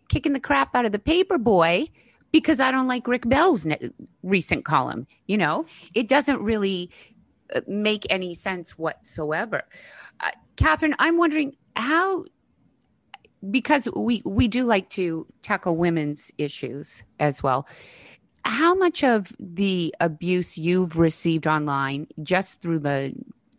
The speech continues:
normal course of doing your job has been sexist in nature? How much of that do you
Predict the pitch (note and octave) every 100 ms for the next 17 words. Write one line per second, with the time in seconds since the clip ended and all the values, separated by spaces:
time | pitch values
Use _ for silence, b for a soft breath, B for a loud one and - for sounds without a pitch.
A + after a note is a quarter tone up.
0 | - D3+ E3+ F3 D#3+ - E3 - D3+ D3
1 | - D#3 D#3 D3+ D3+ D3+ - _ D3 C#3+
2 | C3+ C#3 D#3 C3+ C3 C3 b b b b
3 | b - E3+ D3 E3+ D#3+ D#3 D3 - -
4 | - - E3+ - - C#3+ - C3 B2+ A#2+
5 | G#2+ - A#2+ C3 _ _ _ - G3+ A3+
6 | A3 F3+ D3 C#3 C3+ - _ _ D3 C#3+
7 | C#3 C3+